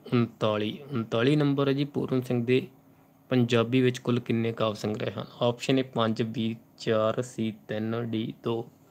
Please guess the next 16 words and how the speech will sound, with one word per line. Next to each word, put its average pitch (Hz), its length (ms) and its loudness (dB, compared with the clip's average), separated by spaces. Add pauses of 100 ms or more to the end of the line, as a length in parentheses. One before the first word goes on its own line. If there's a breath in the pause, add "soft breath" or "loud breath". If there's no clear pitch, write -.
(460 loud breath)
ਸਹੀ 127 380 2
ਉੱਤਰ 127 240 -2
ਕੁਐਸਚਨ 123 340 -4
ਨੰਬਰ 110 280 -4
ਉਨਤਾਲੀ 104 480 -2
ਦੇ 104 120 -4
ਲਈ 104 100 -2
ਕਰੋ 110 220 -6
ਜੀ। - 180 -12 (1400 loud breath)
ਕੁੱਲ 135 180 4
ਕਿੰਨੇ 117 340 4
ਕਾਵਿ 110 220 0
ਸੰਗ੍ਰਹਿ 104 360 -4
ਨੇ 107 100 -4
ਪੰਜਾਬੀ 104 580 -4
'ਚ? - 140 -12